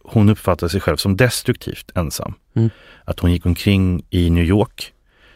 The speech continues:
Speaker 1: eh, hade liksom en, ett havererat förhållande, eh, bakom sig och fick inte ihop liksom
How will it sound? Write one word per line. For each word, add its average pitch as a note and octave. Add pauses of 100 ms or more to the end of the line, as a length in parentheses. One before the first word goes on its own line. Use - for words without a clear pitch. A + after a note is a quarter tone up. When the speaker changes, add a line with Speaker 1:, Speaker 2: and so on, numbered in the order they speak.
(160)
Speaker 1:
eh, F2+
hade E2
liksom E2
en, E2+ (240)
ett -
havererat F2+
förhållande, G2+ (240)
eh, F#2
bakom F#2+
sig G2+
och G2
fick -
inte F#2
ihop A2
liksom D#2+